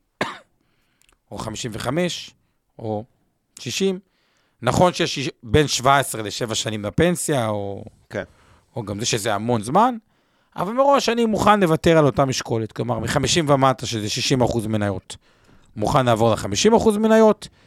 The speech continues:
Speaker 1: וככל שאני מתקרב לגיל שישים, מחמישים אחוז מניות, מוכן לעבור לעשרים וחמש אחוז מניות, ולמעשה יש משקולת ענקית של אג"ח,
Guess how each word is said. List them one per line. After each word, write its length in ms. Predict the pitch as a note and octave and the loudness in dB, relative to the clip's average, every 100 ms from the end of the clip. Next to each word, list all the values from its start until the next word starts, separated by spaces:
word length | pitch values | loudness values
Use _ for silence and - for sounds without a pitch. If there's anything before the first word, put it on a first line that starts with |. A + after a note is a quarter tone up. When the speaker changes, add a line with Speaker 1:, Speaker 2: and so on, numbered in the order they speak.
| _ _ - | _ _ -12
Speaker 1:
וככל 300 | A#2+ C3 D3 | -8 -4 -2
שאני 120 | C#3 | -2
מתקרב 260 | D3 C#3+ | -2 -2
לגיל 200 | A#2 B2 | -2 -2
שישים, 520 | A#2+ C3+ - A3+ A3 G3+ _ | -2 -4 2 2 2 -2 _
מחמישים 400 | A#2+ C3 B2+ F#3 | -10 -6 -2 0
אחוז 220 | F3 F#3 | 0 -2
מניות, 440 | E3+ E3+ E3+ - C3+ | -2 -2 -2 -4 -6
מוכן 340 | A#2+ D3 C#3+ | -2 0 2
לעבור 320 | C3 A2+ C3 | 2 2 2
לעשרים 340 | A2+ A2 - A2+ | 0 -4 -6 -4
וחמש 240 | B2+ D3 | -4 -4
אחוז 180 | D3 D#3 | -4 -6
מניות, 420 | F3+ G3+ A3+ - - _ _ _ - | -2 0 -2 -4 -18 _ _ _ -12
ולמעשה 360 | C#3 D#3 - A3 | -8 -8 -4 -4
יש 220 | G3 - | -2 -4
משקולת 440 | D#3 - F#3 F3 | -8 0 0 0
ענקית 340 | D3+ D3 D#3 - | -6 -10 -12 -8
של 160 | C#3+ | -4
אג"ח, 540 | - G#3 G#3 G#3 - | -2 0 0 -2 -4